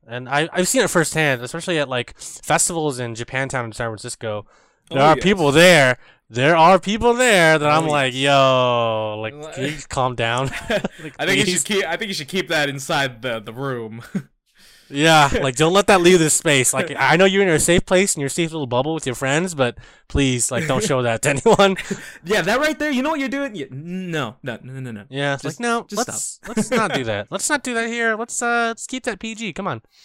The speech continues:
Speaker 2: Exactly. Like,
Speaker 1: Uh,
Speaker 2: I, I, it just doesn't work out. Well, they make it so it doesn't work out. <laughs>
Speaker 1: Oh, yeah. No, I got you.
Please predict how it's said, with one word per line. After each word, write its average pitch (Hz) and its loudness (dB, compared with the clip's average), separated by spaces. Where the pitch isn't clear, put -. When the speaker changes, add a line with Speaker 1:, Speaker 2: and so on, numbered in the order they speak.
Speaker 2:
Exactly. 123 -8
Like, 110 -6
Speaker 1:
Uh, 120 -2
Speaker 2:
I, 135 -4
I, 151 -4
it 175 -16
just 151 -18
doesn't 127 -14
work 107 -16
out. 85 -16
Well, 170 -6
they 170 -6
make 151 -6
it 139 -8
so 131 -6
it 123 -6
doesn't 113 -10
work 110 -12
out. 98 -14
<laughs> - -8
Speaker 1:
Oh, 190 8
yeah. 143 4
No, 123 0
I 131 0
got 107 -2
you. 104 -12